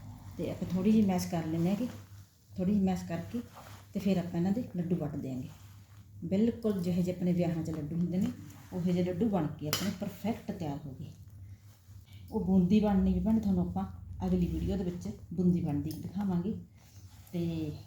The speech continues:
ਕਿਉਂਕਿ ਫਿਰ ਆਪਾਂ ਬੂੰਦੀ ਘਰੇ ਬਣਾਵਾਂਗੇ। ਇਹ ਆਪਾਂ ਬੂੰਦੀ ਰੈਡੀਮੇਡ ਲੈ ਕੇ ਆਉਂਦੀ ਸੀਗੀ, ਤੇ ਮੈਂ ਕਿਹਾ ਕਿੰਨੀਆਂ ਭੈਣਾਂ ਤੋਂ ਬੂੰਦੀ ਨਹੀਂ ਬਣਦੀ,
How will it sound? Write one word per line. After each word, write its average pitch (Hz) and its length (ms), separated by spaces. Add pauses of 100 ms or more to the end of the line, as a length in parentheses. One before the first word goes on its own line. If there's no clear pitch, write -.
(100)
ਕਿਉਂਕਿ 196 220
ਫਿਰ 196 180
ਆਪਾਂ 180 200
ਬੂੰਦੀ 170 280
ਘਰੇ 214 220
ਬਣਾਵਾਂਗੇ। 135 720
ਇਹ 190 100
ਆਪਾਂ 190 160
ਬੂੰਦੀ 180 360
ਰੈਡੀਮੇਡ 165 440
ਲੈ - 100
ਕੇ - 140
ਆਉਂਦੀ 139 180
ਸੀਗੀ, 156 320 (800)
ਤੇ 175 60 (180)
ਮੈਂ 180 160
ਕਿਹਾ 185 180
ਕਿੰਨੀਆਂ 196 380
ਭੈਣਾਂ 214 260
ਤੋਂ 180 140
ਬੂੰਦੀ 175 260
ਨਹੀਂ 165 260
ਬਣਦੀ, 165 380